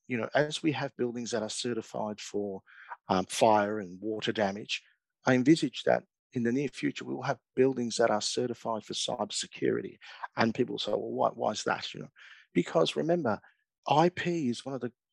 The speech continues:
the greatest things you can have. <laughs> And if, if that's stolen from you, then, then you potentially lose y-, your business. Your organization goes down.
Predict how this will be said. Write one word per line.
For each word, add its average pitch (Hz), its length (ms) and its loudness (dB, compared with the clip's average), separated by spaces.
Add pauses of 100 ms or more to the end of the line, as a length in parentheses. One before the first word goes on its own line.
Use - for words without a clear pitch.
(160)
the - 60 -10
greatest 147 340 4
things 143 220 -6
you 123 80 -10
can 127 100 -4
have. 127 400 0 (240)
<laughs> - 140 -8
And 135 140 4
if, - 180 0
if - 80 -8
that's - 280 0
stolen 160 520 2
from 107 300 -10
you, 107 100 -4
then, 123 360 -2
then 135 200 -4
you 143 80 -12
potentially 151 520 0
lose 120 260 -2
y-, 110 120 -12
your 120 140 -2
business. 143 420 -4
Your 147 100 -6
organization 123 560 -2
goes 107 260 -4
down. 117 320 0